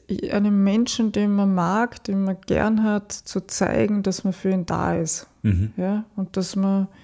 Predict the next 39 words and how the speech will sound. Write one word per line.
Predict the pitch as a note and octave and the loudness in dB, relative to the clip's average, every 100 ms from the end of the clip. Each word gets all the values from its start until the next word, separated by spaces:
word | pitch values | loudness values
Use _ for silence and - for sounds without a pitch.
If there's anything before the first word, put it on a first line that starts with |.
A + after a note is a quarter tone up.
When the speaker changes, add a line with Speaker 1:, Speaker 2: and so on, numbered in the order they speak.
| - - _ _ _ _ _ - | -20 -20 _ _ _ _ _ -6
Speaker 1:
sich | - G3 - | -4 -4 -2
Zeit | - D#3 - G3 | 0 2 2 0
nimmt | F#3+ F3 | 0 0
für | - E3+ | -4 -4
diese | E3+ - | -6 -6
Person. | E3 E3 - E3+ E3 D#3+ | -6 -6 -4 -4 -2 0
Speaker 2:
Mhm. | G2 E2+ G2 - _ - | 0 0 -4 -8 _ -12
Speaker 1:
Und | G3 F#3 | -8 -6
das | - | -2
wäre | G#3 A#3+ F3+ | 0 2 2
ja | E3+ | 2
dann | E3+ F3 E3+ - - _ _ _ - - | 2 0 0 -4 -18 _ _ _ -20 -6
Zuhören. | - F#3 D#3+ F#3 E3+ E3 | 0 0 2 4 4 4
Speaker 2:
Mhm. | E3+ F2 G#2+ - | 4 2 0 -2
Speaker 1:
Ja? | F3+ G3 A3+ - _ - - - - - - - _ _ _ - - _ - | 0 0 0 -6 _ -20 -20 -20 -20 -20 -20 -20 _ _ _ -20 -20 _ -10
Und | F#3 | -4
ich | - - | -4 0
finde, | A#3 A3 | 2 2
diese, | A3 - - - - | 2 0 0 -6 -10
das | - G#3 | -4 -4
Erste, | - - C#4+ - C4+ | 0 2 2 2 2
was | B3 - | 0 0
passieren | G#3+ - A#3+ G#3 | -2 2 4 4
muss, | F#3+ E3+ - - _ _ | 2 0 -4 -14 _ _
ist | - G3+ - - | -2 -2 -2 -2
eine, | G#3 G#3 G#3 G#3 G#3 G3+ B3+ | 0 0 0 0 0 -2 -2
wenn | G#3+ G#3+ A3 A3+ A3+ A3 | 0 2 0 0 -2 -2
man | G#3+ | -2
sagt, | A3 G#3+ - | -2 -6 -8
okay, | - A3 | -4 -2
ich | G3+ G#3 | -2 0
möchte | G#3+ A#3 - A3 | 0 0 -2 -4
jetzt | - | -4
für | G#3 | -4
die | G#3 | -2
andere | F#3+ F#3+ F#3+ | -2 -2 -2
Person | F#3+ F#3 F#3+ F#3 | -4 -6 -4 -2
da | F3+ F#3 | -2 -2
sein, | G#3+ | -2